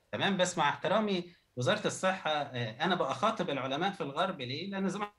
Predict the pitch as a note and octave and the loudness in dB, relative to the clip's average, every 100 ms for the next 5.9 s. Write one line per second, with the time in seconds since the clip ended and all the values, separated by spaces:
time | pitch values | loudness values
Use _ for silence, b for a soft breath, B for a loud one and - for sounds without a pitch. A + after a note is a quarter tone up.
0 | - G#3 G3 G3 - F#3 F3 C#3+ C3 B2+ | -8 -6 -4 -2 0 0 -2 -4 -6 -6
1 | C3+ F#3+ C3+ C3+ B2+ G#3 D3+ E3 D3 D3+ | -2 -2 0 -2 -2 -4 -2 -2 -2 -4
2 | - F#2+ - - _ _ _ F#3 A#3+ G3+ | -6 -8 -10 -20 _ _ _ 2 4 4
3 | E3 - C4 G#3 E3 C3+ D#3 F3+ E3 G#3+ | 2 2 0 0 0 0 0 0 0 0
4 | D#3+ C3+ B2+ G3 G3+ C#3+ C3+ F#3 C3+ B2 | -2 -2 0 0 0 -2 0 0 0 0
5 | D#3+ B2+ D3 - A2+ C3+ - A3+ | -2 -2 -4 -4 -2 -2 -2 -4